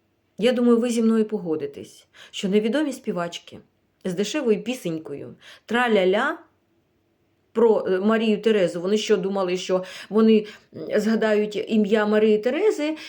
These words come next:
і це все, е, прокати на Євробаченні? Так, там багато, м, ну, такого невідомого, але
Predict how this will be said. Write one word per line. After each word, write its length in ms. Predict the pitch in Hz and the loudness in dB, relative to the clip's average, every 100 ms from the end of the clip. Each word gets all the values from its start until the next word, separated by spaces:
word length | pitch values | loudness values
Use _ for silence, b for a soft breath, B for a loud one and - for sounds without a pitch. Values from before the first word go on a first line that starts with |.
| B | B
і 160 | - 294 | -4 -2
це 220 | 226 277 | 0 0
все, 480 | 240 - 302 294 - | 0 -2 0 0 0
е, 300 | 214 208 202 190 | 0 0 -2 -6
прокати 640 | - 240 240 427 440 294 180 | -4 -4 -2 -2 -2 -4 -6
на 80 | 175 | -6
Євробаченні? 800 | 175 175 160 151 - - - - _ _ _ _ _ | -8 -10 -10 -10 -12 -18 -18 -20 _ _ _ _ _
Так, 260 | 320 180 - | -4 -4 -4
там 180 | 190 | -6
багато, 420 | 190 196 214 185 160 | -6 -6 -6 -6 -8
м, 120 | 165 _ _ 190 - | -10 _ _ -20 -20
ну, 340 | - 170 151 - _ - | -16 -14 -14 -16 _ -20
такого 300 | - 175 170 | -10 -8 -6
невідомого, 680 | 170 196 302 320 175 165 B B B B B | -8 -6 -6 -4 -6 -10 B B B B B
але 400 | - 226 202 156 | -2 2 2 0